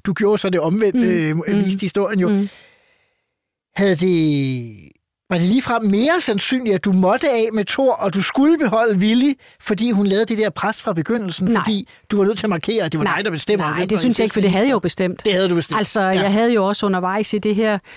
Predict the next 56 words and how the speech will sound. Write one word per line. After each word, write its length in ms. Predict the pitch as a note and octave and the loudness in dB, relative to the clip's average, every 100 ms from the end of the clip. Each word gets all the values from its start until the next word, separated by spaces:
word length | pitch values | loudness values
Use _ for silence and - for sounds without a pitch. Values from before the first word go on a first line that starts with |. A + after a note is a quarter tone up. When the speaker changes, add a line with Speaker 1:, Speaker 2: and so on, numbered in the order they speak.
| - | -6
Speaker 2:
man 120 | A3 A3 | 0 2
er 40 | |
jo 40 | G#3 | 2
hele 140 | C4 | 0
tiden 180 | - B3 | 0 0
arbejdet 320 | B3 C4 A#3 | 0 -2 -4
til... 120 | - B3+ | -4 -2
Altså, 360 | B3+ G3 G#3+ G3+ | 0 0 0 -2
jeg 160 | A3+ B3 | -2 0
bliver 140 | C#4 | 2
jo 60 | B3 | 2
nødt 160 | B3 A3 | 2 0
til 80 | B3 | -2
at 60 | |
arbejde 260 | G#3+ G3 G3+ | 0 0 -2
med 60 | |
flere 260 | - B3 C4+ | -2 -2 -2
scenarier. 420 | - F#3 D3+ - - | -2 -4 -4 -6 -2
Speaker 1:
Ja. 140 | F#3 - _ _ - | -2 -4 _ _ -6
Speaker 2:
I 80 | G3+ | -2
begyndelsen 640 | F#3 A#3+ C#4 C#4+ C4 A3 - E3+ | 0 0 0 0 0 -2 -4 -2
ikke 260 | F3+ - | -2 -2
særlig 300 | B3 B3 B3 | -2 -2 -2
sandsynligt, 540 | - A3 C4 B3 A#3 G3+ | -2 -2 -2 0 0 0
at 60 | |
jeg 140 | F#3+ F#3 | 0 -2
skulle 240 | G#3 G3+ | -2 0
vinde, 220 | A#3+ D4 | 2 2
men 240 | B3+ A3+ G#3 | 2 0 0
dog, 380 | G#3+ A3 A3+ - - - _ - | 0 0 -2 -6 -20 -20 _ -2
øh, 320 | G3+ F#3+ F3+ | 2 2 2
markere, 760 | F3+ F#3 F#3 - B3+ A#3 A3 E3 _ _ _ G#3 | 2 0 -2 -4 -2 0 0 -2 _ _ _ -2
øh, 400 | G3 F3+ F3 F3+ - | 0 0 0 -2 -4
at, 240 | F#3 - | -4 -2
øh, 160 | F3+ F3+ | -2 -2
at 140 | F#3 G3 | -2 -4
der 60 | |
var 120 | F#3 | -2
en 160 | F#3+ G3 | 0 0
opposition 640 | F#3 F#3+ - F#3 G3+ F#3+ | 0 -4 -4 -2 -2 -2
til 160 | - F3 | -4 -2
den 100 | F3 | 0
linje, 300 | F3 F3+ F#3 | 0 0 0
der 120 | F#3 | 0
var 120 | E3+ | 0
i 20 | F3+ | 0
Speaker 1:
Mhm. 80 | |
Speaker 2:
partiet. 440 | F3 F3 F#3+ F#3+ F3+ - | -2 -4 -2 -2 -4 -10
Speaker 1:
Mhm. 100 | C#3 - - | -14 -12 -8
Speaker 2:
Og 80 | G3+ | -2
så, 180 | A#3 G#3 | -2 -4
så 280 | - B3 A3 G#3+ | -4 -4 -4 -2
vippede 380 | G#3+ G#3+ A3 | -2 0 0
det 140 | G3 F#3+ | 0 0
jo 100 | F3 | 0
over. 460 | - C4 C#4+ A3+ | -2 -2 -2 -6